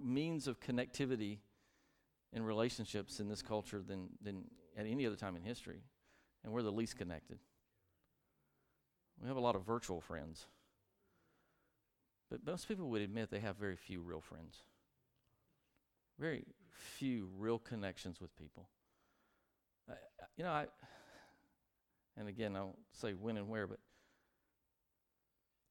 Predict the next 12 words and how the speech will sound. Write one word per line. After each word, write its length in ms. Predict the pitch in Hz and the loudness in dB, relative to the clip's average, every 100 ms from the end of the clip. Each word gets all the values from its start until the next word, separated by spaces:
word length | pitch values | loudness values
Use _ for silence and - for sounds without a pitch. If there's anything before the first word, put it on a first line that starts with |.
| _ | _
I've 120 | 147 | -2
had 140 | 185 127 | 0 2
people 240 | 147 131 | 0 2
in 60 | 107 | 2
my 160 | 101 | 2
office 560 | 87 92 87 92 - - - _ _ _ _ _ _ _ _ _ _ - - - | 2 2 0 -4 -12 -16 -20 _ _ _ _ _ _ _ _ _ _ -16 -16 -4
for 140 | 117 | 0
marriage 320 | 104 98 87 | 2 2 0
counseling. 380 | 82 82 - 87 - _ _ _ _ _ _ _ _ _ _ _ _ _ - | -4 -6 -6 -12 -12 _ _ _ _ _ _ _ _ _ _ _ _ _ -12
And 140 | 107 | -8
just, 260 | 107 135 - | -4 -4 -2
man, 240 | 123 95 | -4 -4